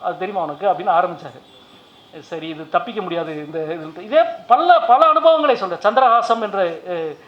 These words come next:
கிராஃபிக் நாவல், அந்த நாவலை வந்து ஆங்கிலத்துல, அ, ஒரு மிக முக்கியமான ஒரு, அ, மொழிபெயர்ப்பாளர் விட்டு மொழிபெயர்த்து கொடுத்துட்டு, மொழிபெயர்ப்பு வேலையெல்லாம் முடிஞ்சிருச்சு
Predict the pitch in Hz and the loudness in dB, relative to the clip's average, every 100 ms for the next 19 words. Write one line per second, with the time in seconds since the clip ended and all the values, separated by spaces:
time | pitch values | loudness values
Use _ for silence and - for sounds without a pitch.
0 | _ _ - 202 208 214 180 170 165 143 | _ _ 0 2 2 -4 -2 0 0 -4
1 | - _ _ _ _ _ _ - 170 180 | -14 _ _ _ _ _ _ -10 -4 2
2 | 185 202 214 185 180 202 196 214 208 202 | 4 4 2 0 2 4 4 0 -6 -2
3 | 185 147 143 - - - - 156 147 143 | 0 0 -4 -8 -20 -20 -12 -8 -6 -4
4 | 160 156 170 180 170 - 180 180 185 160 | -6 -8 -8 -8 -8 -6 0 2 4 2
5 | 143 160 160 147 143 139 - _ _ - | -2 -8 -10 -10 -10 -14 -20 _ _ -14
6 | 151 147 143 139 139 151 165 180 175 185 | -10 -10 -12 -14 -14 -10 -6 -4 -2 2
7 | 165 156 147 202 165 185 185 180 - - | 2 0 -4 -8 -6 -6 -4 -6 -8 -14
8 | 175 180 180 190 - - 170 196 196 185 | -12 -12 -10 -12 -12 -14 -10 -6 -6 -6
9 | 175 170 175 185 220 196 220 196 - 185 | -6 -2 0 0 0 -2 -6 -10 -10 -10
10 | 175 | -8